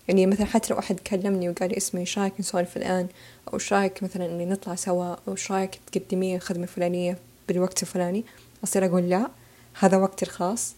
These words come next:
هذا وقتي أنا، ما أقدر أعطيك إياه، هذا وقت اللي أنا أشحن فيه نفسي".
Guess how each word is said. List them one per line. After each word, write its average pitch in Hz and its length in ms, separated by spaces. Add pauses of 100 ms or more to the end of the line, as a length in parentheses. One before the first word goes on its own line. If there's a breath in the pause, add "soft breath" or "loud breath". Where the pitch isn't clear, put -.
هذا 185 160
وقتي 180 300
أنا، 180 260 (240)
ما 202 60
أقدر 196 180
أعطيك 175 320
إياه، 180 220 (640 loud breath)
هذا 208 200
وقت 220 200
اللي - 180
أنا 202 160
أشحن - 320
فيه 185 320
نفسي". 175 380